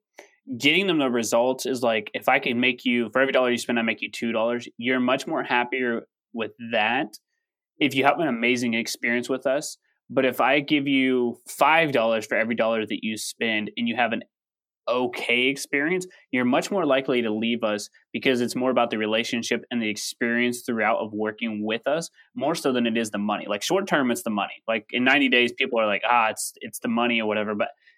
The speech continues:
after that, the long-term relationships we've had with clients from the very beginning, it's all been their experience with us and the relationship we've built with them. So it's almost more important to have a better relationship than it is to have results, which is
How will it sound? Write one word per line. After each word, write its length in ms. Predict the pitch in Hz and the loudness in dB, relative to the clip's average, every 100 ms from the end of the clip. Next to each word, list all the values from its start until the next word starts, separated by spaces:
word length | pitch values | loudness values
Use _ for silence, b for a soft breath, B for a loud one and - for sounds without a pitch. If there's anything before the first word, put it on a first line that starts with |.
| - | 0
after 300 | 117 - 175 | 2 2 0
that, 240 | 170 190 - | 2 2 0
the 40 | 120 | 0
long-term 380 | 123 143 139 123 | 2 2 0 0
relationships 580 | 113 120 131 123 120 - | 0 0 -2 -6 -6 -4
we've 160 | 113 - | -2 2
had 180 | 113 | 2
with 120 | 113 - | 0 -2
clients 360 | 110 113 123 | 0 0 -2
from 140 | - 107 | -4 -2
the 60 | |
very 180 | 110 110 | 2 2
beginning, 460 | 107 107 120 147 320 B B | 2 0 0 0 -4 B B
it's 140 | 123 117 | -10 0
all 280 | 120 120 117 | 4 4 4
been 380 | 120 120 113 110 - _ | 2 2 2 -2 -8 _
their 320 | 107 117 113 | -2 0 2
experience 640 | 107 - - 113 110 107 104 | 0 -6 -4 -2 0 0 -4
with 100 | 101 107 | -2 0
us 220 | 101 - | 0 -2
and 80 | 104 | -2
the 40 | |
relationship 540 | 107 107 104 104 101 101 | 0 0 -2 -6 -8 -8
we've 160 | 95 104 | -6 -4
built 160 | 101 | -2
with 120 | 104 - | -4 -6
them. 120 | 92 | -6
So 200 | - 113 | -2 -2
it's 100 | 107 - | -2 -2
almost 340 | 120 123 113 | 0 0 -2
more 380 | 104 107 113 131 | -4 -2 0 2
important 380 | 117 113 90 95 | 0 0 -2 0
to 60 | |
have 100 | 104 | -2
a 40 | 104 | 0
better 200 | 107 104 | 0 0
relationship 640 | 101 107 - 165 170 170 - _ - | 0 -2 -2 -4 -2 -4 -6 _ -4
than 120 | 110 | -2
it 80 | 113 | 0
is 180 | 113 113 | 0 2
to 80 | 110 | 0
have 140 | 104 | 0
results, 420 | 101 107 101 - | 0 0 -2 -4
which 160 | 101 - | -8 -6
is 160 | 101 | -8